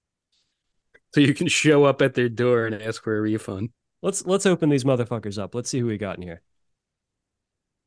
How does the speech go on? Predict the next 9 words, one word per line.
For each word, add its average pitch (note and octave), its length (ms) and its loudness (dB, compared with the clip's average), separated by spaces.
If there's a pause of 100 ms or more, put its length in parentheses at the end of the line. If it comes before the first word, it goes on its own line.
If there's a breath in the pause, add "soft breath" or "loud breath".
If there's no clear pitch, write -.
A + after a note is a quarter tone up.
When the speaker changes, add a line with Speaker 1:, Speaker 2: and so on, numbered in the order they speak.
(1500)
Speaker 2:
Ooh. G#2+ 800 -4 (2750)
Okay, C#3 360 0
we're C#3+ 180 0
off F#3 180 2
to F3 100 2
a C#3+ 40 4
rough C3 240 2
start A#2 320 -4
here. G2+ 240 -12